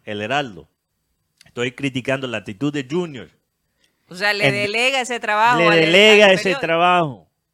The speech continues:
Speaker 1: No aclaran la situación, no defienden sus intereses, no cuidan a los jugadores. Hace rato era obvio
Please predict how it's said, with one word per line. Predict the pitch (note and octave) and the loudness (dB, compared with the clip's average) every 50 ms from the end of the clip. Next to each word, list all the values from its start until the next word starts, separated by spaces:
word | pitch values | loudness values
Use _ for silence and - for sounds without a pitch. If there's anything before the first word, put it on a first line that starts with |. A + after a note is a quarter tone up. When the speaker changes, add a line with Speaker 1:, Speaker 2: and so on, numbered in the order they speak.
| _ _ _ _ _ _ _ _ | _ _ _ _ _ _ _ _
Speaker 1:
No | - B2+ C#3+ D#3 | -10 -6 -6 -6
aclaran | D#3+ D#3 - F3 F3+ F#3 F#3+ G3 F#3+ F#3 F3 | -6 -8 -8 -2 2 2 4 4 4 2 0
la | D#3+ C3+ | -2 -6
situación, | - - C3+ B2 B2 A2+ - - C#3 A#2+ A2 | -8 -12 -16 -14 -14 -14 -12 -12 -12 -12 -10
no | A#2 C3 C#3+ | -10 -10 -10
defienden | D#3+ D3+ D3+ - D#3+ E3 F3+ G3+ G3+ F#3+ F3+ D#3 C#3 | -10 -12 -14 -12 -8 -8 -8 -8 -8 -10 -12 -14 -12
sus | - - C#3 A#2+ | -10 -10 -8 -8
intereses, | B2 A2+ G#2 - - F2+ F#2 F2 E2 - F2 | -10 -12 -12 -10 -10 -8 -10 -10 -12 -16 -10
no | F2 B2+ D3 D3+ _ | -6 -6 -6 -6 _
cuidan | - D3+ E3+ F#3+ G3+ G3+ F#3 F3+ D#3 C#3+ | -10 -10 -6 -4 -2 0 0 0 -2 -4
a | C3 A#2+ | -6 -12
los | A2 G#2+ G2 | -14 -16 -16
jugadores. | A2 G#2 F#2+ F2 E2+ E2 D2+ C#2+ C#2 _ _ _ _ _ _ _ _ _ | -14 -14 -12 -12 -12 -12 -14 -18 -20 _ _ _ _ _ _ _ _ _
Hace | - A#2+ - - F#3 F3+ | -8 -8 -6 -6 -6 -6
rato | D#3+ D#3 F3 G3 G3+ G3 - D#3 | -2 0 2 2 2 2 0 -2
era | D#3 E3 D#3+ | -2 -2 -2
obvio | D3+ - F3 G3 G#3+ G#3 G3 D#3+ C3+ C3 C3 C#3 D#3 - _ | -2 0 2 4 4 2 2 0 -4 -2 -2 -2 -4 -6 _